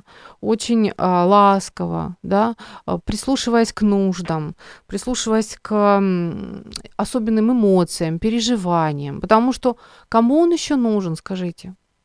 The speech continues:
Как не, ну, как не нам? Ну, кому ещё? Учителю? У учителя тридцать человек в классе сидит. Он, в принципе, по большому счёту, нужен только родителям. Вот, поэтому, ам, вот как цветочек,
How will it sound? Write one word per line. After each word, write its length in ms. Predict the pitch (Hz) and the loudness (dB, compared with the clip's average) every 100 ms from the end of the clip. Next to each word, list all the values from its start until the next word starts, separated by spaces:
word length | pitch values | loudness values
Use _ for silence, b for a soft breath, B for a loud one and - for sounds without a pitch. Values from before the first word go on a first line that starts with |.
| _ | _
Как 200 | - 196 | -10 -4
не, 140 | 208 196 | -4 -2
ну, 180 | 190 160 | -2 -2
как 240 | 202 - | -4 -2
не 140 | 208 196 | -2 0
нам? 360 | 170 147 190 - | -2 -6 -10 -6
Ну, 120 | 220 | -2
кому 340 | 262 254 220 | 0 2 2
ещё? 400 | 175 165 - - 190 | 0 -4 -10 -12 -6
Учителю? 540 | 214 - 370 240 214 | -6 -4 -6 -6 -6
У 40 | 269 | -4
учителя 400 | - 339 302 302 | -2 -2 -2 -2
тридцать 340 | 311 302 285 | -4 -4 -6
человек 280 | - 285 226 | -2 -2 -4
в 60 | - | -6
классе 340 | 175 160 - | -6 -6 -10
сидит. 400 | - 101 - - _ _ _ _ _ _ _ _ _ | -14 -14 -14 -18 _ _ _ _ _ _ _ _ _
Он, 320 | - 226 269 - | -2 0 0 -4
в 140 | - - | -12 -8
принципе, 540 | 285 349 - 196 165 | -2 0 0 -2 -2
по 160 | - 185 | 0 0
большому 420 | 202 196 185 170 | 0 -2 -4 -4
счёту, 340 | - 156 - b b b - | -6 -10 -12 b b b -4
нужен 200 | 320 294 | -2 0
только 240 | 302 254 | 0 0
родителям. 600 | 214 196 165 - 151 - - B B B | 0 0 -4 -8 -10 -12 -14 B B B
Вот, 240 | 190 180 - | -6 -4 2
поэтому, 580 | 233 262 262 262 240 - _ | 2 2 2 2 2 -2 _
ам, 1120 | - 190 190 180 175 82 101 - - - - 95 | -4 0 0 0 -4 -6 -10 -12 -12 -10 -8 -4
вот 160 | 262 - | -6 -2
как 160 | 269 | -2
цветочек, 760 | - 262 - 320 349 240 - | -2 -10 -6 -4 -4 -6 -10